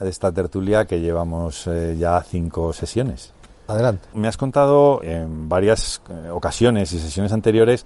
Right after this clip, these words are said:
Speaker 1: que tú dibujas a mano alzada cada uno de tus proyectos.
Speaker 2: Eso es.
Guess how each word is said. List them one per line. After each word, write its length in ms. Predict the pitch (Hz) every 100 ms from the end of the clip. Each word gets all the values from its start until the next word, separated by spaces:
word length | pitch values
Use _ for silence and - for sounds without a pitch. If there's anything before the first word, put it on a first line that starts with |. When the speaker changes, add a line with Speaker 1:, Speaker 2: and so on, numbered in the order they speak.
| -
Speaker 1:
que 100 | 87
tú 400 | - 107 127 - -
dibujas 580 | 87 85 90 - 117
a 40 | 95
mano 200 | 87 101
alzada 420 | 101 104 104 127
cada 280 | 104 90 90
uno 240 | 92 113
de 80 | 135
tus 180 | 92 -
proyectos. 680 | - 120 160 - 76 - _ -
Speaker 2:
Eso 180 | -
es. 120 | 101